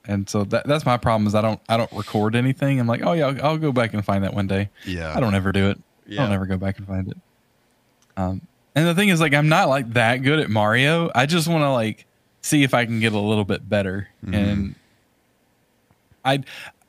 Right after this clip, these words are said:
Speaker 1: the big thing is, I don't know if there's, like, a medium level. I like, I need something that's harder than, like, any of the normal Mario levels,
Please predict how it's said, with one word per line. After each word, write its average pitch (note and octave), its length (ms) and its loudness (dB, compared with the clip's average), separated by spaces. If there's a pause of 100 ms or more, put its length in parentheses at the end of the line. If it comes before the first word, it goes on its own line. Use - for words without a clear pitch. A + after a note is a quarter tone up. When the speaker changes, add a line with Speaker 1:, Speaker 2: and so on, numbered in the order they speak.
(280)
Speaker 1:
the C#3 120 2
big D3 300 0
thing C3 160 4
is, A#2+ 120 4
I B2+ 180 4
don't F3+ 140 0
know D3 100 2
if C#3 120 -4
there's, B2+ 220 2
like, A#2 180 0
a G2+ 100 2
medium A2 540 2
level. - 360 -6
I B2+ 140 2
like, D#3 200 0
I C#3 80 2
need E3 160 2
something G3+ 280 0
that's C#3+ 160 0
harder C3 360 2
than, B2 140 2
like, A2+ 300 0
any B2 280 4
of A2+ 140 2
the A2 60 0
normal G#2+ 440 2
Mario B2+ 400 2
levels, E3+ 520 -2